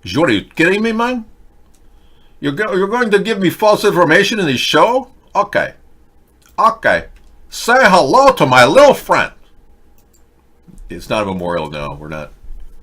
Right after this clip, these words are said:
You got it wrong. Yeah, don't, don't feed false information in the show. I can vet that in less than three seconds.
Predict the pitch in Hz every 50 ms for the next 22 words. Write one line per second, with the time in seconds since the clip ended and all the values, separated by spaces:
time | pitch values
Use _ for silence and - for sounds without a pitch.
0 | - - - - - - - - - - - _ - - 110 113 95 123 127 123
1 | 110 104 98 104 110 120 135 123 110 104 104 104 107 117 123 110 98 113 123 -
2 | - - - 131 156 135 - - 151 120 92 - - 101 92 90 - 87 85 -
3 | 90 87 85 85 - - 87 80 - - 92 87 85 95 120 123 - 95 92 87
4 | 104 98 95 - 101 92 87 85 87 87 90 85 - - 80 76 - 90 78 -
5 | - - 73 69 - 73 65 - - -